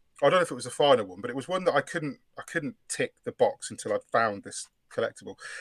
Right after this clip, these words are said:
And then it was actually in the third stage. So, and it was weird because Sifu does this thing where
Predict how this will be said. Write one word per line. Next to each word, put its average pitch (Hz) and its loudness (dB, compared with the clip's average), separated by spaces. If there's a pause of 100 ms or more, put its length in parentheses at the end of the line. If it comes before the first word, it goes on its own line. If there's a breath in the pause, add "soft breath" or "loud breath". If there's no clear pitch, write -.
(160 loud breath)
And 165 4
then 165 2 (300)
it 147 -4
was 151 4
actually 151 2
in 143 -2
the 135 -12
third 170 8
stage. 92 -6
So, 120 2 (440 loud breath)
and 180 8
it 175 2
was 170 -8
weird 208 6
because 147 -6
Sifu 208 -2
does 180 -4
this - -4
thing 180 2
where 127 4